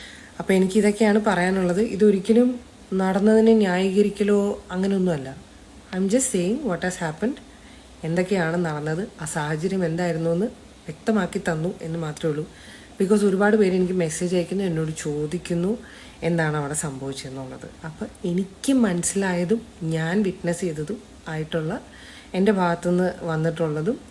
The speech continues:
ഓർഗനൈസേഴ്സിൻ്റെ സൈഡിൽ നിന്ന് എനിക്ക് മനസ്സിലായിട്ടുള്ളതും ഒക്കെയാണ് ഞാൻ ഈ വീഡിയോസിലൂടെ പറഞ്ഞത്.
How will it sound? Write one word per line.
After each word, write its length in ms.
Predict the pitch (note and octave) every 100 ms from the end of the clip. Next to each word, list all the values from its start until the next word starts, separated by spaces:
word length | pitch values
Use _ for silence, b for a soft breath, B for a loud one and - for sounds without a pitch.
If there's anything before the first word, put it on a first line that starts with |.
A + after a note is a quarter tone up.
| - E3
ഓർഗനൈസേഴ്സിൻ്റെ 680 | D#3+ F3 F#3 F#3 F#3 F#3+
സൈഡിൽ 220 | F#3 F3+ E3
നിന്ന് 140 | E3
എനിക്ക് 160 | D#3 E3+
മനസ്സിലായിട്ടുള്ളതും 800 | D#3 C#3+ E3 D#3 D#3 D3+ D#3
ഒക്കെയാണ് 400 | D3 - D3+ C#3+
ഞാൻ 240 | F#3+ F#3+ F3+
ഈ 100 | F3+
വീഡിയോസിലൂടെ 640 | F3 D3+ D#3+ D#3+ E3+ D#3 E3
പറഞ്ഞത്. 480 | D#3+ C#3 D3 C#3+